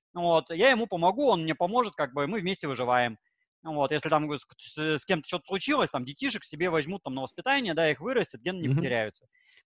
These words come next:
Speaker 1: Вот. А если он какой-то чужой, это просто классный опознавательный знак. Вот, э, ну, у животных это могут быть какие-нибудь там перья, да, там хохлы, там прочее, там всякие вещи, запах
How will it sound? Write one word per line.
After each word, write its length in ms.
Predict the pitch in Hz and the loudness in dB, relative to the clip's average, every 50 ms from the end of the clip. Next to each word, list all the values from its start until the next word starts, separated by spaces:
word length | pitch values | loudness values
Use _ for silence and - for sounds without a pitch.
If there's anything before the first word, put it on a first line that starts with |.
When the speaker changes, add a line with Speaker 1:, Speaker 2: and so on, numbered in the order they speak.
| _ - | _ -12
Speaker 1:
Вот. 300 | 160 147 135 135 131 127 - | -8 -4 -2 0 0 0 2
А 140 | 147 151 | 2 4
если 220 | 165 190 180 - 202 | 4 4 4 4 2
он 120 | 196 196 185 | 2 2 2
какой-то 260 | 202 185 202 196 - | 0 0 0 -2 -2
чужой, 240 | - 226 277 330 302 | -4 -2 2 2 2
это 80 | 190 185 | 2 0
просто 180 | 285 294 - - | -6 -10 -6 0
классный 280 | - 294 285 - 247 214 | 0 0 0 0 -2 -8
опознавательный 460 | 202 170 170 202 214 214 190 175 143 | -6 -4 0 0 0 0 0 -4 -2
знак. 240 | 120 131 123 110 - _ _ _ _ _ _ _ _ - | 0 2 0 0 0 _ _ _ _ _ _ _ _ -6
Вот, 280 | 170 156 151 147 131 135 | 0 2 2 2 2 0
э, 760 | 156 156 160 160 156 151 151 147 143 143 143 139 139 135 135 | -4 -2 0 2 2 2 2 2 2 2 2 0 0 -2 -4
ну, 120 | 196 247 226 | -4 -4 -2
у 80 | 180 170 | 0 2
животных 380 | 190 226 226 208 170 175 165 175 | 4 4 4 4 4 2 0 0
это 140 | 160 165 165 | 0 -2 0
могут 200 | 170 170 156 151 | 0 -2 -2 -4
быть 100 | 156 - | -8 -6
какие-нибудь 180 | - 147 127 - | -6 -6 -6 -4
там 240 | 139 127 123 110 - - | -4 -4 -6 -8 -8 -4
перья, 480 | 262 302 302 277 247 233 233 220 202 180 | -2 0 0 2 2 2 2 2 0 0
да, 200 | 160 170 180 170 | 0 0 0 0
там 180 | - 127 117 - | -2 -6 -12 -12
хохлы, 580 | - - - 165 147 - 214 226 285 294 285 | -12 -6 -2 -2 -2 -2 -2 -2 0 0 0
там 220 | - 170 139 127 120 | 0 0 -2 -2 -4
прочее, 340 | - 151 139 131 - 131 120 | -6 -8 -8 -8 -8 -10 -10
там 160 | - 113 104 | -10 -12 -14
всякие 260 | - 117 - - 175 254 | -16 -20 -18 -14 -12 -10
вещи, 160 | 254 - 123 | -10 -4 2
запах 380 | 123 175 226 - - - - | 4 4 4 4 0 -8 -14